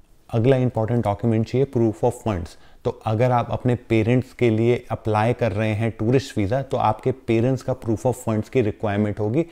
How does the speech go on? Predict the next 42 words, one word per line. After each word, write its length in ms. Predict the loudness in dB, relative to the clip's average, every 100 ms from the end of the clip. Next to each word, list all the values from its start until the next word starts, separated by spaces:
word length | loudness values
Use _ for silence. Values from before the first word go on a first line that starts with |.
| -14 -20 -6 -2
जिसमें 300 | 0 0 0
उनकी 360 | 0 0 -2
कम 300 | -2 -2 0
से 140 | 0 -2
कम 200 | 0 0
लास्ट 420 | -2 -4 -4 -8
फोर 340 | -4 -2 0
मंथ 200 | 0 0
की 160 | 0 0
बैंक 380 | 0 -2 -4 -4
स्टेटमेंट 500 | -2 -2 2 -2 0
चाहिए, 260 | 2 2
जिसमें 320 | 2 -2 -4
अच्छा 260 | -6 -6 -6
खासा 320 | -4 -4 -2
बैलेंस 460 | -2 -2 -2 -4 -4
मेंटेन 320 | -6 -2 0
होना 240 | 2 0 0
चाहिए। 320 | 0 2 2 -2 -20 -20 0
मिनिमम 540 | 4 6 6 6 4 2 -2
अगर 280 | 0 0 2
एक 180 | 2 4
जना 360 | 2 0 -2
का 220 | -2 -2 -2
खर्चा 440 | -2 -4 -2 -2
यहाँ 300 | -2 -4 -2
पे 80 | 0
लगा 300 | 0 0 0
के 100 | -2
चलो 240 | -2 -2 0
दो 240 | 2 2
हज़ार 180 | 2 0
डॉलर 320 | 0 -2 0
है 80 | 0
और 180 | -2 -4
छः 240 | -4 -2
महीने 320 | 0 0 0
के 100 | 0
लिए 100 | 0
आ 40 | 0
रहे 120 |
हैं, 100 | -2